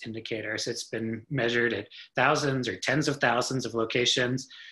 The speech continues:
all over the, all over North America. Here I'm just showing,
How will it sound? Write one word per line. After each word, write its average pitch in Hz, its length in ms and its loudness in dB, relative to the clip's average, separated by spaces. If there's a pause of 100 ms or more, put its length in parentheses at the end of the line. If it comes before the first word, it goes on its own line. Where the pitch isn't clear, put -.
(480)
all 127 160 8
over 131 220 2
the, 123 320 2 (560)
all 131 180 4
over 135 220 4
North 135 220 4
America. 143 560 4
Here 143 340 4
I'm 127 140 4
just 123 200 2
showing, 110 440 2